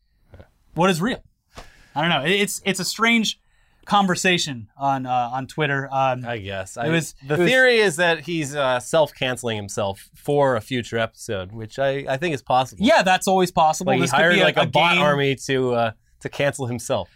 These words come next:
Speaker 1: Yeah, there's one specific account that ha-, that is, like, very active, that
Speaker 2: Yeah.
Speaker 1: even is like, "I,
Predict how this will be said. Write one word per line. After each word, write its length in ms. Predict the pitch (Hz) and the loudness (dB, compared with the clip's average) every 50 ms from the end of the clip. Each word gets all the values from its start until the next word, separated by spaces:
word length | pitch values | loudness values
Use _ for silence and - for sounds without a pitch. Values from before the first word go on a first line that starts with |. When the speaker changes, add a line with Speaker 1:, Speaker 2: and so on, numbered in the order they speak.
| _ _ | _ _
Speaker 1:
Yeah, 160 | - 240 233 190 | 0 2 2 2
there's 180 | 196 202 170 | 2 0 2
one 180 | 180 220 254 269 | 2 2 2 2
specific 460 | - - 202 156 202 214 233 220 180 | 0 -2 -2 -2 0 0 0 -2 -2
account 320 | 170 - 190 175 170 175 | -2 0 2 2 2 2
that 100 | - 165 | 0 -2
ha-, 260 | 147 156 170 170 160 - 147 | 2 2 4 2 2 0 -2
that 240 | 165 160 156 147 151 | -2 0 0 -2 -2
is, 160 | 156 143 139 | -6 -2 0
like, 180 | 156 151 139 | -2 -2 -2
very 380 | 127 127 165 180 185 185 175 165 | -2 0 2 4 4 4 4 2
active, 480 | 160 156 156 - _ 160 147 143 131 - _ _ _ _ _ _ _ | 2 2 0 0 _ -2 -4 -4 -4 -8 _ _ _ _ _ _ _
that 200 | - 117 156 165 | -4 -2 0 2
Speaker 2:
Yeah. 60 | 190 | 2
Speaker 1:
even 140 | 208 196 196 | 2 2 2
is 140 | 190 170 151 | 0 0 0
like, 200 | 170 165 156 147 - - | 0 0 0 -2 0 2
"I, 140 | 185 202 | 2 2